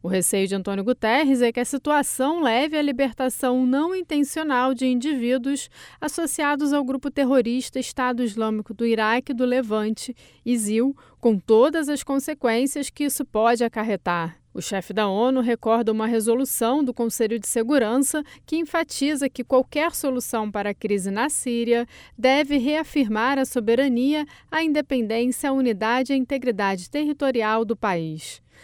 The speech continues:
A nota também expressa a preocupação com a situação militar no Nordeste,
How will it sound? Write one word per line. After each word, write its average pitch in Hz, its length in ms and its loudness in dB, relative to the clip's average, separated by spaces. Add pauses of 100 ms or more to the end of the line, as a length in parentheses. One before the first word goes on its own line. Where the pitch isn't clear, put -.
(120)
A 175 120 -4
nota 208 400 2
também 220 320 2
expressa 262 560 0
a 254 40 -4
preocupação 269 720 -2
com 277 100 -6
a 277 60 0
situação 269 540 -4
militar 262 460 0
no 269 100 2
Nordeste, 220 840 -2